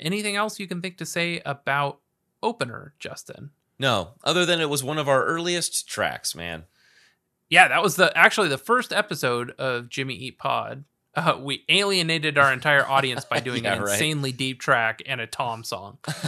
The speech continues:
Speaker 1: Uh, so, uh, I actually, I wonder, did Tom sing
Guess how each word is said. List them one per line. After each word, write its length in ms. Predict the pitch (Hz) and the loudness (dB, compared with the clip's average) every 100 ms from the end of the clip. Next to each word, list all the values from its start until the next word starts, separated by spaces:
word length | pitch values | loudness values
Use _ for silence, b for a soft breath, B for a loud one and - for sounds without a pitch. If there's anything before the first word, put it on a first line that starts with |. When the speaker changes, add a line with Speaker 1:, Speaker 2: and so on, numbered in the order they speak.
| - | -2
Speaker 1:
Uh, 460 | 135 139 131 - 143 | -2 -2 -4 -6 -6
so, 220 | - - - | -6 -6 -4
uh, 500 | 208 151 - 165 131 - B B B B | -6 -4 -8 -8 -12 -16 B B B B
I 460 | 151 135 131 - 160 | -4 -2 -2 2 2
actually, 340 | 214 - 139 - - | 2 0 0 -4 -8
I 100 | 147 | -6
wonder, 200 | 165 214 | -4 -6
did 240 | 131 120 | -6 -6
Tom 240 | - 156 226 | 0 0 2
sing 300 | 240 240 | -2 -2